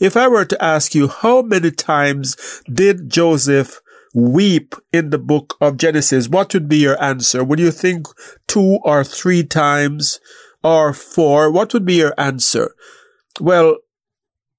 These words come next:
Joseph actually wept seven times in the book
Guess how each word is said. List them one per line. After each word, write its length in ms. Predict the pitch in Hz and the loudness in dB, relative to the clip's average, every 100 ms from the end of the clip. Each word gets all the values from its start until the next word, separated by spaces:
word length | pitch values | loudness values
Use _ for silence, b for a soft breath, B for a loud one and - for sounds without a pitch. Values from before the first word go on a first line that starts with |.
| _ _ - | _ _ -12
Joseph 600 | 127 233 285 285 202 180 - | -4 0 2 2 0 -4 -4
actually 500 | 185 170 - 160 147 | -4 -2 -2 2 2
wept 460 | 135 143 143 - - | 2 2 0 -2 -6
seven 760 | - - - 220 208 196 160 | -4 -2 0 0 0 -2 -4
times 720 | - 135 120 - - - - _ _ B B B - | -2 -2 -2 -6 -6 -6 -6 _ _ B B B -2
in 160 | 180 | -2
the 100 | 165 | -2
book 480 | 151 160 156 - - | -2 0 -2 -6 -20